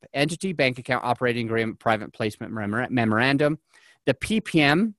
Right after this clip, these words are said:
by the way, is gonna cost you ten thousand, twelve thousand, maybe twenty-five thousand. And it's essential because it's what legally allows you to raise money. In fact, the P P M needs to be signed by your pa-, passive investor.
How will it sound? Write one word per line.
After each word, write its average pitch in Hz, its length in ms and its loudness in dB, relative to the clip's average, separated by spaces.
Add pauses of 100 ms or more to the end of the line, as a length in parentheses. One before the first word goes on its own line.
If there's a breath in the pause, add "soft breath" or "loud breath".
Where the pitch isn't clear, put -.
(120)
by 123 260 2
the 123 80 0
way, 123 300 6
is 113 420 -2
gonna 120 180 -2
cost - 360 0
you 113 120 0
ten 127 280 -2
thousand, 127 320 -2
twelve 117 240 -2
thousand, 113 480 -2
maybe 120 260 -2
twenty-five 110 460 -2
thousand. 104 480 -4 (400 loud breath)
And 123 380 2
it's 135 340 0
essential 135 500 2
because 120 380 0
it's 113 160 -4
what 110 180 0
legally 110 580 2 (120)
allows 104 560 0
you 104 80 -2
to 95 80 -4
raise 95 240 -2
money. 135 340 2 (240 loud breath)
In 131 160 2
fact, 143 380 2
the 127 100 2
P 139 180 4
P 131 140 2
M 117 140 4
needs 113 240 2
to 117 80 -2
be 107 100 -2
signed 113 540 2
by 107 260 4
your 101 220 2
pa-, 107 220 0 (180)
passive 113 360 -2
investor. 101 600 0